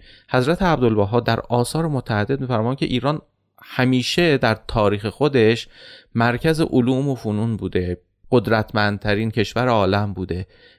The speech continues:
ولی در آینده چنان پیشرفتی خواهد کرد که همهٔ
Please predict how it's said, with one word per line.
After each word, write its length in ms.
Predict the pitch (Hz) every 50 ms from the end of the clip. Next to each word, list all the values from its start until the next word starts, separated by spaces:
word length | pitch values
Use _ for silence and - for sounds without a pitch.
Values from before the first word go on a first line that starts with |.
| _ -
ولی 180 | 139 156 180 190
در 260 | 147 147 135 135 127
آینده 1040 | - - 127 127 120 123 123 117 110 107 110 113 110 143 151 135 117 120 127 131 139 - _ _ _ _ _ _
چنان 420 | - - 143 135 143 156 175 180
پیشرفتی 480 | 170 - 156 - - 165 165 165 - 165
خواهد 360 | - - 156 156 156 151 -
کرد 240 | - 165 160 165 -
که 80 | - 160
همهٔ 840 | 139 - - - 135 147 170 175 170 156 139 135 131 131 135